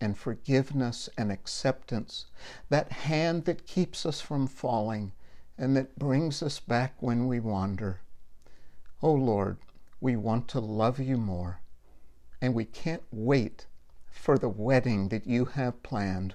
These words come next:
when we see you face to face. And so we thank you in the powerful and precious name of Jesus, our groom, our Lord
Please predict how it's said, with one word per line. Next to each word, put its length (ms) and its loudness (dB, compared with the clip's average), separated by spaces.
when 220 0
we 120 -4
see 260 -4
you 180 2
face 500 -4
to 120 -10
face. 560 -10
And 140 0
so 180 2
we 140 4
thank 460 0
you 180 -2
in 120 -2
the 120 -4
powerful 720 0
and 160 -6
precious 560 -4
name 340 0
of 140 -6
Jesus, 580 -4
our 140 2
groom, 500 8
our 180 4
Lord 460 6